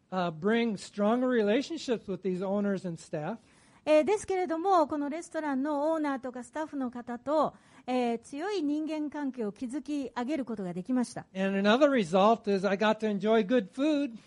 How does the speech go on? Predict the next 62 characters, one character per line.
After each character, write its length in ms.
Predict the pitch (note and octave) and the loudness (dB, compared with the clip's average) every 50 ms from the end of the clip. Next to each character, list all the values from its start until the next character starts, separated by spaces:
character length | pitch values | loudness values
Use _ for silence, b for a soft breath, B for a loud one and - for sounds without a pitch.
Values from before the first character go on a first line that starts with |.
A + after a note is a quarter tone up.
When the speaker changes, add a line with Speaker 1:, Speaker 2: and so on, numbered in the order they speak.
| B B - | B B -4
Speaker 2:
そ 160 | - F4+ F4+ | -2 -2 -2
し 100 | - - | -2 -2
て 200 | - G#4 G4 D#4+ | 2 4 4 6
も 180 | C#4+ F4+ G#4+ | 6 4 2
う 20 | A#4 | 0
一 180 | A4+ - A#4+ A#4+ | 0 0 -4 -4
つ 80 | - F#4 | -2 -2
の 140 | D#4+ C#4 A#3+ | -2 -2 -2
結 240 | - C#4+ C4+ - - | -4 -6 -8 -6 -4
果 120 | - F4 | -4 -4
と 140 | E4+ - E4 | -4 -4 -6
し 100 | - - | -6 -6
て 80 | D4+ D4 | -4 -2
見 140 | D4 F#4 | 0 0
え 80 | G4+ F4 | 0 0
た 160 | - B3+ G#3+ | 0 -2 -2
こ 100 | F#3 G3+ | -2 -2
と 140 | F#3 G3+ G#3 | -2 0 2
は、 280 | A#3+ C#4 C4 G#3+ D3+ B B B B B C4 | 2 4 2 2 0 B B B B B -8
私 360 | - B3+ A#3 D#4 D#4+ - D#4+ | -6 -4 -2 -2 -4 -2 0
は 180 | D#4 D4 C4 A#3 | 0 2 2 2
美 180 | A3 C#4 F4 F#4+ | 0 0 -2 -4
味 100 | F4 - | -4 -6
し 180 | - F#4 F#4 | -4 -4 -4
い 40 | E4 | -2
料 220 | F4 G4 G4+ F4+ | 0 0 0 2
理 100 | D4+ B3+ | 2 2
を 80 | A3+ G3 | 0 -2
食 180 | F#3+ - G3 G3+ | -2 -6 -4 -4
べ 120 | B3 D#4 | 0 2
ら 100 | F4+ F4 | 2 2
れ 120 | E4 C#4 | 2 0
た 120 | G#3+ B3+ C4 | 0 -2 -2
と 100 | A3 G#3 | -2 -2
い 60 | F#3+ F3+ | -2 -2
う 40 | E3+ | -2
こ 100 | F#3+ F3+ | -4 -6
と 100 | D#3+ C#3 | -6 -10
で 100 | C3 - | -12 -8
す。 100 | - F#3 | -6 -4
Speaker 1:
And 140 | E3+ F3+ | -4 0
good 240 | D#3+ G#3 G#3 G3+ - | 2 0 0 0 0
fellowship 480 | - G#3 G#3 A3+ A#3+ A#3 - B3+ A#3+ B3 | 2 4 4 4 4 2 0 -2 -2 0
with 140 | - A#3 - | -2 -2 -2
some 280 | - - A#3+ B3 C4 | -2 -2 0 0 0
of 140 | C4 A#3+ B3 | 0 -2 -2
you. 320 | C4+ C#4+ C#4+ B3 F#3+ C#3+ C3 B B B B B _ | -2 -2 -2 -4 -4 -6 -10 B B B B B _
Speaker 2:
そ 160 | - E4+ D4+ | -4 -4 -2
し 80 | - - | 0 2
て 160 | E4 D#4+ D4 | 2 4 4
皆 240 | C4+ C#4 D#4 E4+ - | 2 2 0 0 -2
さ 140 | F4+ D#4+ | 0 0
ん 80 | D#4 D4 | 0 0
の 100 | C#4+ C#4+ | 0 0
中 260 | D4+ E4+ E4+ E4 D4+ | -2 0 0 0 0
の 140 | C#4 C4 C4 | 2 2 2
あ 100 | D4+ F4+ | 2 0
る 100 | F4+ D#4 | 0 0
方 240 | - D4 - D#4 D#4+ | -2 -2 -2 -2 -2
た 140 | - D4+ C#4 | -2 -4 -6
ち 160 | - - - | -8 -10 -4
と 320 | - E4+ E4+ D#4+ B3+ F#3 | 2 4 6 6 6 4